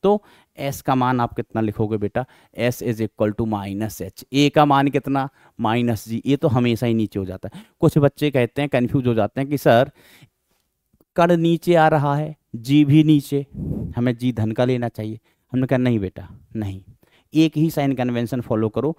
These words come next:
जो चीज़ ऊपर है वो पॉजिटिव, जो नीचे है वो नेगेटिव।" अपने आप आपका आंसर सही ही आएगा।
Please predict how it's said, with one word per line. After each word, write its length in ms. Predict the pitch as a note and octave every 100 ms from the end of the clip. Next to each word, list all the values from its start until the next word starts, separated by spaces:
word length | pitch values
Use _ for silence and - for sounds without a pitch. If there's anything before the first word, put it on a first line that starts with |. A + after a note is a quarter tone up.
| _ -
जो 140 | A#2
चीज़ 300 | B2 B2 B2 C3
ऊपर 320 | A#2 A2+ C3
है 80 | C#3
वो 340 | D3 C#3 C#3+ - _
पॉजिटिव, 420 | A2+ A2 - F3
जो 200 | F3 C3
नीचे 340 | A#2+ A#2 A#2 A#2
है 120 | A2+
वो 240 | G#2+ D3+ - -
नेगेटिव।" 420 | F2+ _ _ - _ _ _ _ - _
अपने 300 | D3+ - D#3+
आप 200 | D#3 C#3+
आपका 260 | C#3+ - B2
आंसर 240 | A#2 D#3
सही 460 | C3+ - A2 D3+ D3
ही 400 | C3 G#3+ C4 - -
आएगा। 380 | G2+ G2 G2